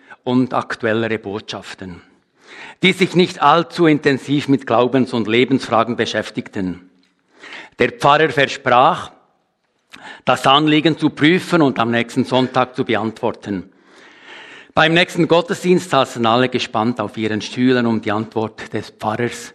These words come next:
zu hören. Dieser machte sich, als es Zeit war für die Predigt, auf den Weg zur erhöhten Kanzel. Schweren Schrittes, unter Ächzen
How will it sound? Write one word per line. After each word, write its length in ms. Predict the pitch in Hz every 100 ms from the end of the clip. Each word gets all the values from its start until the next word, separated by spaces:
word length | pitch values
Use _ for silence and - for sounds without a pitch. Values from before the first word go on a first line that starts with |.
| _
zu 220 | - 127
hören. 460 | 120 139 147 117 98 - _ _ _ _ _ - - - -
Dieser 240 | 190 185
machte 340 | 170 170 - 180
sich, 400 | 185 185 - - _ _ - -
als 240 | 127 135 156
es 160 | 139
Zeit 320 | 147 143 165
war 160 | 151 143
für 160 | 131 123
die 100 | 123
Predigt, 720 | - 156 175 180 175 - - - - -
auf 180 | 127 -
den 200 | 135 123
Weg 360 | 143 147 -
zur 140 | 135 127
erhöhten 500 | 113 120 117 120 113
Kanzel. 600 | 104 104 104 110 95 87 _ _ _ _ _ _ _ _ - -
Schweren 460 | - 151 180 190
Schrittes, 880 | 180 147 123 - 123 - - - - _ _
unter 340 | 135 127 151 -
Ächzen 760 | 160 175 - - 170 139 113